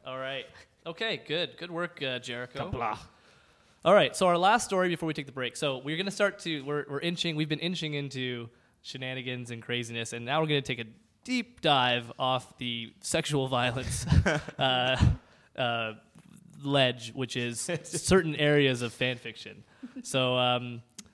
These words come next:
Speaker 1: uh, get those sound effects ready. Yeah, okay, so f-, for this one specifically, I think I'm gonna give a sound effects job to someone. So I think, uh,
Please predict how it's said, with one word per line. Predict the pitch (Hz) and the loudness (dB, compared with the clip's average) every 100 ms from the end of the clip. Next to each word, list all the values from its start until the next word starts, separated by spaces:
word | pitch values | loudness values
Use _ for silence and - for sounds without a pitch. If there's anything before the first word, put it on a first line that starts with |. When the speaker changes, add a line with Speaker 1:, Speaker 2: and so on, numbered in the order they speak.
| _ _ - | _ _ -12
Speaker 1:
uh, | - 117 | -8 -4
get | 147 | -2
those | 151 117 | -2 -4
sound | - 139 139 | -6 -4 -4
effects | 127 104 - | -4 -8 -8
ready. | 101 | -4
Yeah, | 123 117 127 | -2 0 -2
okay, | 165 123 | -2 0
so | 185 | 0
f-, | - - - | 0 -8 -8
for | - | -2
this | 185 269 - | 0 0 2
one | 240 233 | 0 0
specifically, | 208 - 151 185 156 123 120 | -4 -4 0 0 0 -2 -2
I | 123 | -2
think | 175 165 | -2 -2
I'm | 151 | -2
gonna | 180 | 0
give | 165 165 | 2 0
a | |
sound | - 147 139 | 2 2 2
effects | 127 120 - - - - - _ 131 | -4 -6 -8 -14 -16 -20 -20 _ -8
job | 127 120 110 | -4 -4 -6
to | |
someone. | - 113 104 | -12 -12 -10
So | 104 | -10
I | 123 | -8
think, | 170 160 147 | -6 -8 -4
uh, | 131 123 120 113 | -2 0 -2 -4